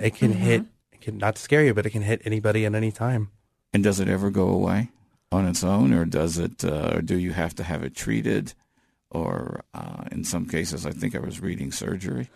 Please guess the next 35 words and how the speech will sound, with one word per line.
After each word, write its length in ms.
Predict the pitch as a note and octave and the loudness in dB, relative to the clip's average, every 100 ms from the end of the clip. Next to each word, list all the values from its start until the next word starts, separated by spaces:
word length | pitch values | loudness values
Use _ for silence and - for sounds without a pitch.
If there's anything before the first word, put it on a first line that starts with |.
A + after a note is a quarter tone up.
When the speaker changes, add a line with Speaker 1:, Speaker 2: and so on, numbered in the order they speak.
| - - - - | -18 -16 -16 -2
Speaker 1:
Uh, 240 | B2 A#2+ A#2 _ _ _ - | 4 6 4 _ _ _ 2
basically, 340 | D3+ D#3+ C3 A2+ | 4 4 4 6
<laughs> 80 | - | 10
all 120 | G3+ | 10
of 100 | D#3+ | 10
those 220 | C3+ B2+ | 8 6
things 220 | C#3+ B2 A#2+ | 6 4 2
are 80 | |
true. 240 | G#2+ C#3 B2 | 2 2 4
Yes, 420 | A2+ B2+ D3 - _ _ - - | 4 2 2 -8 _ _ -10 -2
it 260 | A#2+ - | -2 -2
can 720 | - - - B2+ C#3 F#3 G3+ - _ - C3+ | -14 -12 0 4 6 6 2 -2 _ -6 4
go 220 | D3 D#3+ | 8 8
away 340 | D3+ D3 E3 | 10 8 8
on 240 | B2+ C#3 D3+ | 6 4 4
its 160 | C3+ | 4
own. 400 | C3+ C#3+ D#3+ E3+ - - _ - | 6 8 8 6 2 -20 _ 2
There 180 | A#2+ A2+ | 4 6
are 180 | A#2 | 6
people 320 | A#2 A#2+ A2+ B2 | 6 2 4 4
that 120 | A#2 | 4
have 160 | A#2+ | 2
been, 220 | G#2+ A2 G#2+ | 2 2 4
that 80 | A2 | 2
will 100 | G#2 | 4
be 100 | A2+ | 4
on 120 | G#2+ | 4
medication 600 | G#2 A2 G#2+ G2+ - A2 | 4 2 0 -2 0 -2
for 260 | - G2+ F#2 | 2 2 2
p-, 140 | - - | -2 -16
many, 360 | - G#2+ A2 A2+ | -6 0 2 2
many 240 | A2+ A2+ | 4 2
years 420 | G#2+ G#2 G2+ A#2 A#2+ | 2 2 2 2 -2
and 180 | G2+ | -2
then 280 | G2+ G2 F#2+ | 0 2 0